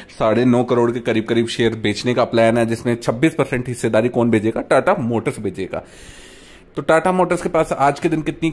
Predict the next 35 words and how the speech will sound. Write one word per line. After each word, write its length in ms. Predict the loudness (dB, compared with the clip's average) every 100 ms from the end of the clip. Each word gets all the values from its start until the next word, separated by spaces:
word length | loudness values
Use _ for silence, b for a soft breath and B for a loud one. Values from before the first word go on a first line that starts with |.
| -4
क-, 60 | -8 B B B -10
इसके 260 | -4 -2
स्टॉक 360 | -2 -2 0 0
है? 60 |
करीबन, 380 | 0 0 -2 -4
करीबन 280 | -4 -4 -6
पचहत्तर 400 | -8 -8 -6 -6
परसेंट 360 | -6 -8 -10 -6
के 60 |
around 220 | -6 -6
स्टेक 300 | -8 -8 -4
है 200 | -4 -6 -2
टाटा 240 | -2 0
मोटर्स 340 | -4 -6 -10 -10
के 80 |
पास। 380 | -12 -12 -18 -20 B B B B B B -2
बाकी 220 | -2 0
कंपनीज 400 | -2 0 0 2
में 80 | 0
है, 80 |
टाटा 260 | 2 0 0
कैपिटल, 580 | -2 -2 0 2 2 2
वेबिटल, 460 | 0 0 0 0
इनके 220 | 0 0 0
पास 120 | 0
तीन 220 | 0 -2
चार 200 | 2 2
परसेंट, 340 | 2 -4 -4 -6
बहुत 340 | -8 -2 -2 0
सारी 180 | -2 -2
कंपनीज 380 | -6 -8 -12
के 80 | -8
पास 160 | -6 -6
स्टेक 300 | -6 -6 -6
है। 140 | -12